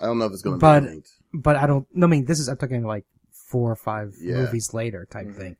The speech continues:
Speaker 1: Mm-hmm.
Speaker 2: But it, I don't think it's gonna serve Fox any, you know, give them any extra incentive to try to explain what happened.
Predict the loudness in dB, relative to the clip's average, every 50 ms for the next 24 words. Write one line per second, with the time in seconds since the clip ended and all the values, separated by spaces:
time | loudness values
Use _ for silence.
0 | _ -16 -12 -10 -10 -8 -8 -4 0 0 2 2 0 0 -2 -2 0 0 0 -2
1 | -2 -4 -4 -6 -6 -6 -6 -6 -6 -6 -6 -6 -4 -6 -6 _ -6 -4 -4 -4
2 | -6 -8 -10 -10 -8 -8 -8 -8 -10 -10 -10 -12 -14 _ _ _ _ _ _ _
3 | _ _ _ _ -6 -4 -4 -4 -4 -6 -10 -16 -20 _ _ _ -20 -12 -4 -2
4 | -2 0 0 -2 -2 0 -2 -2 -4 -6 -8 -10 -8 -8 -8 -8 -6 -6 -6 -4
5 | -4 -6 -8 _ -14 -8 -6 -6 -4 -4 -6 -10 -12 _ _ _ _ _ _ -8
6 | -6 -6 -6 -4 -2 -2 -2 0 -2 -4 -6 -6 -4 -4 -4 -4 -4 -8 -16 -18
7 | -18 -20